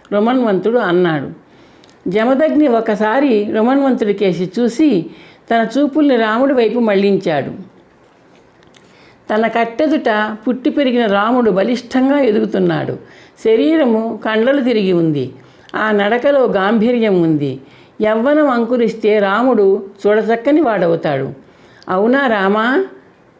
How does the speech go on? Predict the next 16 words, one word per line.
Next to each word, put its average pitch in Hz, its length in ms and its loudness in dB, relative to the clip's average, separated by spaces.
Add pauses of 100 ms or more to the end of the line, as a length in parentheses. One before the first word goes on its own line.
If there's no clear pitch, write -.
(100)
వ్యాయామం 240 580 0
చేస్తున్నావా?" 226 880 0 (480)
దగ్గరగా 240 580 0
వచ్చి 226 340 0
నిల్చున్న 202 600 0
రాముడిని 208 540 0 (100)
చూస్తూ 202 520 0 (340)
అడిగాడు 196 540 0
జమదగ్ని. 180 640 -2 (600)
"అవును 294 320 2
నాన్నగారు." 220 840 0 (640)
జమదగ్ని 262 560 2
ముఖం 220 340 0
మీద 208 260 2
చిరునవ్వు 226 680 0
మెరిసింది. 185 640 0